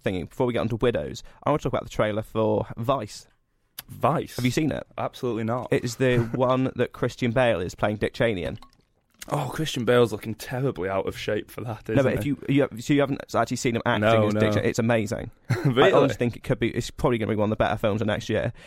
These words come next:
Speaker 1: 'cause it's directed by Adam McKay, who did, have you seen The Big Short?
Speaker 2: Yeah, yeah. I, lo-,
Speaker 1: Yeah,
Speaker 2: I love
Speaker 1: that's,
Speaker 2: The Big Short.
Speaker 1: yeah, really good film. And he's directed,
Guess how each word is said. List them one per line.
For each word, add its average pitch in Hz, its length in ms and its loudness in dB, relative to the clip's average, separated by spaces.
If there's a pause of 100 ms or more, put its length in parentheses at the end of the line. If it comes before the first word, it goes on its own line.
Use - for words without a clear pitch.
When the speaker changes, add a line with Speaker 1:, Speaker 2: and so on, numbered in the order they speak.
(100)
Speaker 1:
'cause - 80 -10
it's - 100 2
directed 139 460 0
by 110 400 2
Adam 117 260 2
McKay, 107 420 0
who 113 80 -4
did, 110 200 2
have - 80 -16
you 123 60 0
seen 131 100 4
The 120 80 0
Big 117 160 0
Short? 76 500 -2
Speaker 2:
Yeah, 135 220 6
yeah. 110 160 2
I, - 100 -2
lo-, 113 120 2
Speaker 1:
Yeah, 110 60 6
Speaker 2:
I - 20 6
love 147 160 6
Speaker 1:
that's, 180 60 -8
Speaker 2:
The 175 60 -2
Big 113 160 -4
Short. 131 120 0
Speaker 1:
yeah, 90 140 2 (120)
really 135 200 2
good 110 140 -2
film. 85 340 0 (220)
And 120 160 2
he's 123 180 -2
directed, 110 680 0